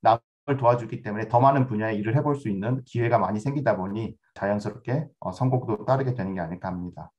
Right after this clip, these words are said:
구글에서는 사실 이런 문화를 잘 조성하기 위해서, 어, 쥐땡스라는, 어, 프로그램을 운영하고 있는데요.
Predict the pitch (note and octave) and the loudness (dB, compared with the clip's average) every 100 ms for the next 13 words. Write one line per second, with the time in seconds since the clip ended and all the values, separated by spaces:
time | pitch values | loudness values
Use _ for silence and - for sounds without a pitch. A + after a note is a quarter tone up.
0 | _ _ _ _ _ _ C3 C3 F3 F3 | _ _ _ _ _ _ 0 6 6 8
1 | D#3+ D#3+ D#3+ D#3+ C#3 A#2 C3+ C3 A2+ A#2+ | 6 6 4 4 2 0 2 2 2 2
2 | B2+ A#2+ - A2+ A2 G#2 A2 A2 A2 F#2 | 2 0 -2 -6 -6 -2 0 0 -2 -6
3 | G2 A2+ C3 F3 - F#2 - - - C#3+ | -4 0 2 0 -2 -4 -4 -8 -2 -2
4 | C#3 A#2+ G#2+ B2+ A#2+ F#2+ - F#3 F#3+ F3+ | 0 0 2 2 0 -4 -2 -2 2 2
5 | D3+ G#2+ G#2 G#2 G2+ G2+ F2 F2 G2 B2 | 2 2 -2 -4 -4 -4 -4 -6 -4 -2
6 | A#2 | -2